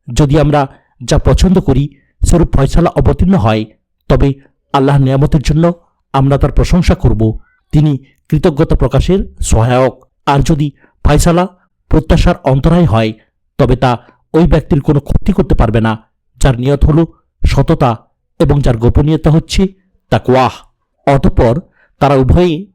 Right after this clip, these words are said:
পৃথক হয়ে গেলেন। প্রাগুক্ত। পাঁচ, আব্দুল্লাহ বিন জাফর বিন আবু তালিব, তিনি হুসাইনের নিকট পত্র লিখেন, তাতে বলেন, "তুমি যেদিকে যাত্রা করার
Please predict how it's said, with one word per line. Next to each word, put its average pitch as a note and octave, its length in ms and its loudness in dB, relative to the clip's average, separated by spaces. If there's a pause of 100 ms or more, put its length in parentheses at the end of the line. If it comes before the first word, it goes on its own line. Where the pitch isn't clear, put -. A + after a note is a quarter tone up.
পৃথক F#3+ 320 2
হয়ে C3 160 2
গেলেন। G#2+ 360 -2 (520)
প্রাগুক্ত। A2+ 640 0 (520)
পাঁচ, D#3 360 -2 (440)
আব্দুল্লাহ D3 460 2
বিন F#3 160 2
জাফর E3 360 0
বিন F3 140 0 (100)
আবু C3+ 160 0
তালিব, C#3 320 -2 (420)
তিনি F3+ 180 2
হুসাইনের E3+ 480 0
নিকট E3 300 -2
পত্র D3+ 300 0
লিখেন, D3+ 380 -2 (180)
তাতে C#3+ 200 -2
বলেন, C#3 340 -2 (440)
"তুমি F3+ 260 0 (280)
যেদিকে E3 420 0
যাত্রা C#3 320 0
করার F3 240 0